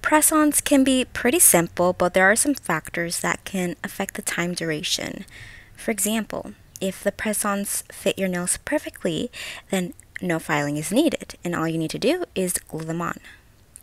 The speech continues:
But these press-ons are too big for me. I could not find one that perfectly fit, so that means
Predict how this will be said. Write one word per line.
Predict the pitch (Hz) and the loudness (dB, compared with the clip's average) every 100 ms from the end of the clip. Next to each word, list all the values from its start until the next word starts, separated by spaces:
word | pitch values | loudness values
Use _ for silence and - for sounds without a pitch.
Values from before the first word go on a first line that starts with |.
| - - - - - - - | -16 -14 -14 -16 -20 -20 2
But | 240 226 | 4 4
these | 285 370 | 2 0
press-ons | - 240 226 - 202 - | 2 2 2 0 -2 -2
are | 185 180 170 - - | -2 0 -2 -8 -6
too | - 269 | 0 2
big | 262 170 - | 6 4 4
for | - 151 | 0 0
me. | 143 165 226 - - | 0 -2 -6 -12 -4
I | 180 | -4
could | 180 190 | -2 2
not | 190 214 | 2 2
find | - 180 180 - - | -2 -2 -2 -4 -10
one | 160 175 156 160 | -4 0 0 0
that | 160 - | -2 0
perfectly | - 202 208 - 185 - | -2 -2 -2 0 0 -2
fit, | - - 170 165 - - - - - - - | -10 0 2 2 -2 -18 -20 -18 -18 -20 -10
so | - 202 | 0 2
that | 190 254 | 2 2
means | 240 214 226 | 0 0 -4